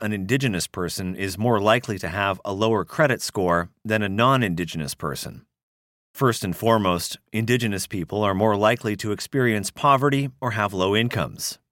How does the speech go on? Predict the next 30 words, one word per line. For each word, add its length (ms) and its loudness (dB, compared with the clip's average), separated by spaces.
Data 320 2
from 180 -2
the 80 0
twenty 280 -2
sixteen 480 -2
census 680 -2
shows 420 0
that 200 0
forty-four 600 2
percent 420 -4
of 120 -12
people 300 -6
living 260 -4
on 160 -4
reserves 560 0
have 200 -2
low 260 2
incomes, 580 -2
compared 440 0
with 160 -8
just 400 -2
fourteen 560 -2
percent 500 -4
of 100 -10
the 100 -2
total 300 2
population 600 0
of 100 -4
the 60 -6
country. 520 -4